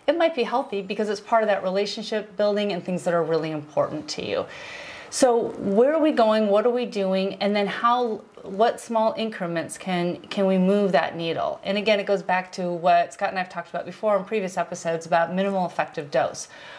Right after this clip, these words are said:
What do I need to move and where am I headed?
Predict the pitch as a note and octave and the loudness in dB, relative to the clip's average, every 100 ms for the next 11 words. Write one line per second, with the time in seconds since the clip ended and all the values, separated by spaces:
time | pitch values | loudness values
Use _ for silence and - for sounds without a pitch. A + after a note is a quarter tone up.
0 | - - - G#3 C4 D4 C#4+ C4 A#3 G#3+ | -18 -18 -2 4 6 6 4 4 2 0
1 | G3+ G3+ G3 F#3 E3+ F#3+ F#3+ F#3 F#3 F3+ | 2 2 0 -2 2 2 2 0 0 0
2 | E3+ E3+ E3+ | 0 0 -2